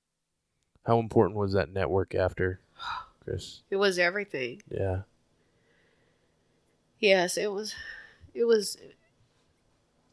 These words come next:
Speaker 2: it, it's how I could keep going. And for probably a good six years after he was,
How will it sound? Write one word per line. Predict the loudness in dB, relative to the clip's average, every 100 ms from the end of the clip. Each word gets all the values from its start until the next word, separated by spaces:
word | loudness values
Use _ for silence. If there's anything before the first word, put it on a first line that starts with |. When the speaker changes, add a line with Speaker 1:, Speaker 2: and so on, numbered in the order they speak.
| _ _
Speaker 2:
it, | -2
it's | 2 2 6
how | 8 10
I | 8
could | 6 2 4
keep | 2 6
going. | 8 8 6 2 -6 _ _ _ _ _ 0
And | 2 2 -4 _ _ _ _ -20 -20 _
for | -2 0
probably | 6 8 8 6 6 6
a |
good | 8 8 8
six | 4 2 4 2
years | 4 4 6
after | 4 2 -2
he | -2
was, | -2 -6